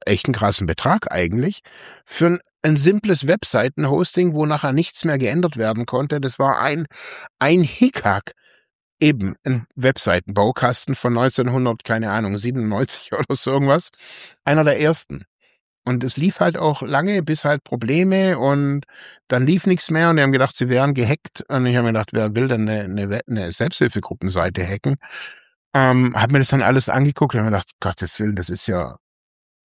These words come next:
schrecklich.“ Ja, also Webseite. Da steht oftmals mein Firmenname drauf.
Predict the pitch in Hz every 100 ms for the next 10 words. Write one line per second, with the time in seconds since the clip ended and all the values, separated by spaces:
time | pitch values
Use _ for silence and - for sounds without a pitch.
0 | _ - - - - 80 - _ - -
1 | - _ _ _ 139 147 107 - _ _
2 | - 131 151 113 87 - - 101 135 -
3 | 120 82 82 82 78 - _ _ _ _
4 | _ _ _ - 117 156 - 131 147 156
5 | - 151 - 139 139 - 110 107 - 175
6 | 175 117 104 95 90 85 92 110 143 -